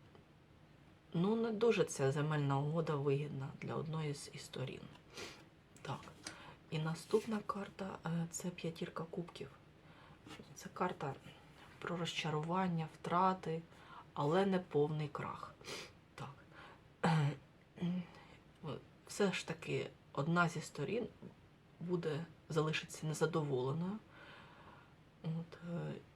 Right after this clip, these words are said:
незадоволеною стосовно цієї земельної угоди. І з цього всього можна зробити висновок, що, е,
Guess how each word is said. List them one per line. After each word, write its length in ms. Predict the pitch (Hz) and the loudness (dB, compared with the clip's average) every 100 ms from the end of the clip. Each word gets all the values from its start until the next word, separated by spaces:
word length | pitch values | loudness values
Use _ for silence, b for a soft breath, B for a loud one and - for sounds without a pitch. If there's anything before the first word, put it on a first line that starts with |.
| - - - | -20 -14 -4
незадоволеною 840 | 156 175 170 175 156 135 156 165 | -2 2 2 2 4 2 0 -4
стосовно 500 | 139 - - 165 170 | -6 -10 -4 -2 -2
цієї 400 | 165 143 143 147 | -4 -6 -4 -2
земельної 520 | 147 151 147 151 156 156 - - - | -2 -2 -4 -4 -6 -8 -10 -14 -12
угоди. 400 | - 135 - - - - - - - - - - - - - - - B B B B B B - - - - | -8 -6 -6 -10 -12 -16 -20 -20 -20 -20 -20 -20 -20 -20 -20 -18 -14 B B B B B B -20 -20 -14 -4
І 160 | 180 | -2
з 60 | 170 | -4
цього 320 | - 202 196 | -4 -2 0
всього 600 | 185 - - 226 202 175 | -2 -2 6 6 6 2
можна 440 | 165 165 175 170 170 | 0 0 0 -2 -4
зробити 520 | 170 170 170 170 160 | -4 -2 -2 -2 -4
висновок, 680 | 170 196 - 156 165 160 - | -2 -2 -4 -2 0 0 -2
що, 300 | - - | -4 -4
е, 120 | 185 | -2